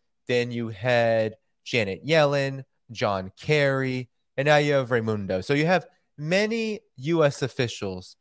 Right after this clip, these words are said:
going to China and essentially coming with their hands out, saying, "We need help with our economy. We can't afford decoupling." But at the same time, talking escalation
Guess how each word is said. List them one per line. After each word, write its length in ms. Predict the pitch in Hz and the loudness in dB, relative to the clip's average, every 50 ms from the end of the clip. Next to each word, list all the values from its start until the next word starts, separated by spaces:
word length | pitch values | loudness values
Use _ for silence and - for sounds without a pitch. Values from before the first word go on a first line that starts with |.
| _ _ _ _ - 135 | _ _ _ _ -4 2
going 360 | 139 143 160 170 180 185 170 | 4 4 4 4 2 0 -2
to 100 | - 170 | -6 -8
China 540 | - - 139 127 110 101 95 95 92 90 87 _ _ _ _ _ _ _ _ _ _ _ _ _ - | -6 -4 -2 -2 0 -2 -2 -4 -8 -12 -12 _ _ _ _ _ _ _ _ _ _ _ _ _ -6
and 480 | 139 143 139 139 143 139 139 135 - - - - | -4 -2 0 0 0 -2 -4 -6 -10 -10 -6 -4
essentially 440 | - 208 - 302 294 - 302 285 220 | -4 -2 0 -2 -2 -2 -4 -4 -4
coming 440 | - - 175 160 160 160 160 151 139 | 0 2 2 4 4 2 -2 0 0
with 200 | 135 135 - - | -2 -2 0 0
their 120 | 131 117 | -2 -2
hands 480 | 110 120 117 107 101 98 92 92 - 98 | -2 -2 -2 -2 -2 -4 -6 -8 -4 -4
out, 260 | 92 85 - _ - | -4 -4 -4 _ -10
saying, 440 | - 147 123 117 107 107 101 95 - _ _ _ _ _ _ _ _ _ - | -4 -4 -2 -2 -2 -4 -6 -10 -16 _ _ _ _ _ _ _ _ _ -8
"We 200 | 131 175 208 233 | -4 -4 -2 -2
need 200 | 214 202 175 147 | -2 -2 -2 2
help 200 | 147 139 127 - | 2 2 2 2
with 140 | 131 - 120 | 0 -2 0
our 140 | 110 104 101 | 0 0 0
economy. 680 | - - - 143 139 135 131 127 131 131 127 127 123 _ _ _ _ _ _ _ _ - | -2 -4 0 0 2 2 0 -2 -4 -4 -6 -6 -8 _ _ _ _ _ _ _ _ -6
We 120 | 156 196 202 | -4 -4 -4
can't 240 | - - 220 190 143 | -2 0 0 0 0
afford 480 | 127 - - 147 143 143 135 127 - | 0 -2 -2 0 0 0 0 -2 -4
decoupling." 800 | - 110 - - - 131 127 - - 127 123 120 120 113 117 113 _ _ _ _ _ _ _ _ _ _ _ _ _ _ _ - | -6 -10 -6 -2 0 0 0 0 0 -2 -2 -2 -2 -4 -8 -12 _ _ _ _ _ _ _ _ _ _ _ _ _ _ _ 0
But 100 | 160 160 | 2 2
at 120 | 170 170 | 2 0
the 60 | - | -2
same 280 | 156 - 254 254 247 214 | -4 -2 -2 -2 -2 -4
time, 720 | - - 202 214 208 202 185 170 156 151 143 143 147 - _ _ _ _ - | -6 -4 -2 0 2 2 2 2 0 -2 -4 -6 -8 -14 _ _ _ _ -6
talking 640 | - 180 180 175 165 - 185 165 160 156 151 - - _ _ _ _ _ - | 0 2 2 2 2 0 -4 -4 -4 -4 -8 -12 -16 _ _ _ _ _ 0
escalation 880 | 143 156 - - - 160 147 135 127 120 113 - - 127 113 110 110 | 0 0 0 0 -2 0 0 0 0 -2 -4 -6 -8 -8 -8 -8 -8